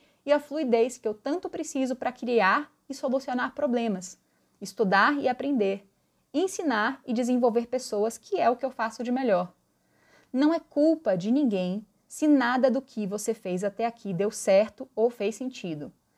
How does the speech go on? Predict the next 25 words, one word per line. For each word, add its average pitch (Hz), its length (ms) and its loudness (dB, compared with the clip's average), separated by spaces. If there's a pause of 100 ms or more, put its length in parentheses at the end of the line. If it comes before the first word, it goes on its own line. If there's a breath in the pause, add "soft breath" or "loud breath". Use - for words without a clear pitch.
(280)
Não 262 240 4
precisa 269 440 -2
entrar 262 300 0
nesse 240 240 -2
mood, 190 320 -2
porque - 300 -10
achar - 320 -2
culpados 185 600 0
também 208 300 -4
não 226 140 -2
te - 100 -16
trará 208 420 4
nenhuma 262 460 0
resposta 240 640 -2
ou 233 100 0
solução. 240 560 -6 (680 soft breath)
O 233 80 -8
segredo 202 680 4 (100)
é 208 80 0
mesmo 226 400 2
olhar 175 340 0
francamente 240 800 -4
pra 214 160 -6
sua 214 200 -4
jornada, 175 560 -2